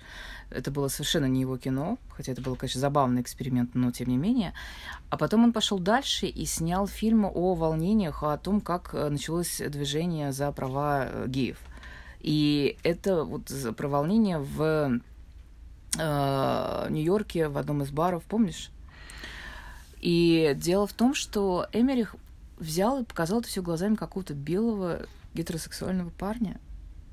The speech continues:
И мы такие все: "Камон, серьезно?" То есть, э, видимо, все-таки какие-то вещи есть, которые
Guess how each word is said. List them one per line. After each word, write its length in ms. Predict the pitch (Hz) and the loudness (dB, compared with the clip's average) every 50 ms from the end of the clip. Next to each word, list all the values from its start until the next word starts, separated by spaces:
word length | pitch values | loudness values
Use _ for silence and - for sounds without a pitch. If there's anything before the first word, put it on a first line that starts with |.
| - - - | -16 -8 -4
И 80 | - | -2
мы 120 | 156 165 185 | -2 0 -2
такие 260 | - 185 - - 180 | -2 -4 -6 -6 -6
все: 200 | 175 - - 180 175 | -6 -4 -6 -6 -6
"Камон, 400 | - - - 226 214 170 143 143 | -6 -2 0 0 2 0 -2 -4
серьезно?" 580 | - - 160 170 196 226 254 254 269 285 285 - - - - - - - - - - - - - - | -6 -4 -4 -2 0 0 2 2 0 0 -2 -4 -10 -18 -20 -20 -18 -18 -18 -18 -18 -18 -14 4 8
То 100 | 202 190 | 10 10
есть, 340 | 190 185 - - - - - - - - | 10 8 6 0 -2 -4 -4 -4 -2 0
э, 540 | 185 180 180 180 180 175 175 165 139 - - | 2 4 4 6 6 6 6 6 4 2 -2
видимо, 520 | - - 190 180 190 226 254 294 285 277 254 | -8 -12 -4 0 2 2 4 4 4 2 2
все-таки 380 | - - 247 - 226 - 220 - | 0 -2 -2 -2 -4 -4 -4 -2
какие-то 420 | 202 196 - - 220 208 - 196 | -2 -2 -2 -2 -4 -4 -2 -2
вещи 400 | 185 185 233 311 359 - - - | 0 0 0 0 0 -2 -2 -2
есть, 200 | 202 185 175 - | -2 -2 -2 -2
которые 460 | - 175 170 - 208 220 214 196 185 | -4 -6 -4 -2 0 2 2 2 0